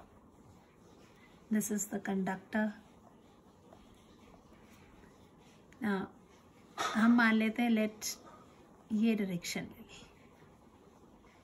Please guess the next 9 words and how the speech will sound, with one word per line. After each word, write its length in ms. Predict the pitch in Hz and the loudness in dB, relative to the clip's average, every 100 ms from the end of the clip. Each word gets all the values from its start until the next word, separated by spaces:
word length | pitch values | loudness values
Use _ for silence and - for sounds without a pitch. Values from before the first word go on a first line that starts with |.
| - - - - - - - - - - - - - - - - 233 | -20 -20 -20 -20 -20 -20 -20 -20 -20 -20 -20 -20 -20 -20 -20 -4 2
ई 220 | 240 240 | 4 4
जो 140 | 226 | 2
है 260 | 185 185 226 - - - | 0 -2 -6 -10 -10 0
नॉर्मल 380 | 202 190 196 214 | 0 2 0 2
नहीं 200 | 202 185 | 2 0
है 120 | 185 190 | -2 -4
ले 140 | 180 | -4
रहे, 160 | 180 240 - - - - - - | -4 -6 -10 -20 -20 -20 -20 -6
ये 80 | 269 | -4